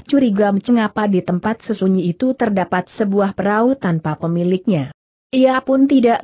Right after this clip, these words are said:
tahu betapa dari dua seberang sungai, banyak pasang mata mengintainya penuh perhatian. Ia pun tidak tahu betapa dari seberang lain,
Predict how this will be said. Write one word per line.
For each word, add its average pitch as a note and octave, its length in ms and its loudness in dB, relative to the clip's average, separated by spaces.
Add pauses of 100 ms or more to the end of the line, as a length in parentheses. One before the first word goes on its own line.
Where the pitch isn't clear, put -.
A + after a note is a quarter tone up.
tahu B3 320 0
betapa G#3+ 400 -2
dari F3+ 320 0
dua A#3 320 0
seberang A3 400 0
sungai, A3+ 400 0 (240)
banyak G#3 560 0
pasang G#3+ 400 -2
mata F#3 320 0
mengintainya G3 800 2
penuh E3 240 -2
perhatian. F3 880 -4 (400)
Ia C4 320 2
pun C4+ 160 2
tidak B3 480 2
tahu B3+ 320 0
betapa G#3 400 -2
dari G3+ 320 2
seberang G#3+ 400 0
lain, G3+ 560 2